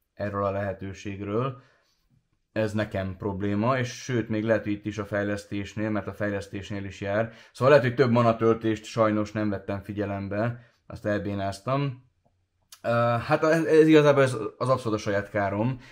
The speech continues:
mert ő általában megéri azért, ö, mondjuk kettő vagy három manát kivenni egy-két győzelmi pontért. Itt például a kapásból jobban állnék,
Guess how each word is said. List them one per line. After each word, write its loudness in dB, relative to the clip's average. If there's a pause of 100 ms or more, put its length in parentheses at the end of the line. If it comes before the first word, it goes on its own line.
(120)
mert -4
ő 2
általában 2
megéri -4
azért, -8
ö, -4 (280)
mondjuk -4 (260)
kettő -2
vagy -4
három -2
manát -4
kivenni -4
egy-két -10
győzelmi -6
pontért. -2 (1200)
Itt -2
például 6
a -2
kapásból 2
jobban 2
állnék, 0